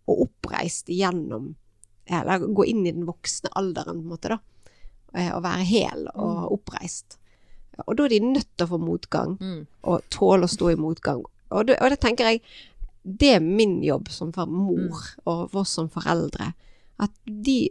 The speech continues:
Speaker 1: de kan ikke ha, vi kan ikke sy puter under de, eh, hjemme. Jeg har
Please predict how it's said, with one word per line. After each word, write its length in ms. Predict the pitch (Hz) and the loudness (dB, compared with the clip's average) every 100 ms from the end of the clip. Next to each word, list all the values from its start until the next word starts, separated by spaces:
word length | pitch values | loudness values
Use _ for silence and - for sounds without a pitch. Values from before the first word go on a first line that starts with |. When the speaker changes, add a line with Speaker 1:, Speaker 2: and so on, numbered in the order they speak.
| - | 0
Speaker 1:
de 100 | 247 | -2
kan 160 | - | 0
ikke 160 | 339 214 | -2 0
ha, 280 | 175 208 233 - | 2 4 2 0
vi 80 | 220 | -4
kan 140 | 285 | -2
ikke 100 | 220 | -2
sy 300 | 190 - 226 | -2 0 -2
puter 400 | 220 196 190 190 | -2 -2 0 2
under 300 | 180 170 160 | 2 2 2
de, 180 | 156 170 - - - - | 2 0 -4 -16 -20 -4
eh, 160 | 165 175 | 0 0
hjemme. 340 | 175 175 180 - | 0 0 0 0
Jeg 120 | 214 | 2
har 80 | 175 | 2